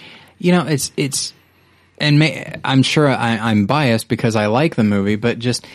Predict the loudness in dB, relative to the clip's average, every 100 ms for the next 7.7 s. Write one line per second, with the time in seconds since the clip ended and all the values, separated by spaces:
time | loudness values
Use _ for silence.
0 | -20 -8 -2 0 -2 -4 -4 -2 -2 -2
1 | -2 -2 -4 -8 -20 -20 -20 -12 -10 -6
2 | -2 -2 -2 -6 -10 -4 -2 -2 -4 -6
3 | 0 4 6 4 0 -2 2 4 2 0
4 | -4 -6 -8 -6 -4 -4 -4 -4 -6 -8
5 | -8 -4 -2 -2 -4 -2 -2 -2 -4 -6
6 | -4 -2 -2 -4 -12 -20 -20 -8 -4 -4
7 | -2 0 0 2 2 2